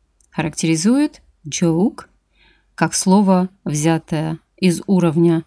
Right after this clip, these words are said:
английского языка B one. Something that someone says to make people laugh, usually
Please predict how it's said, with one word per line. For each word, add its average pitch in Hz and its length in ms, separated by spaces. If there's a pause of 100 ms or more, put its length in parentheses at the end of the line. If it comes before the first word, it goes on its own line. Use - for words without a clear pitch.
(120)
английского 165 640
языка 160 580 (100)
B 180 220
one. 160 500 (1120)
Something 214 680
that 165 160
someone 202 420
says 185 600 (200)
to 185 140
make 180 320
people 269 400
laugh, 156 420 (160)
usually 202 840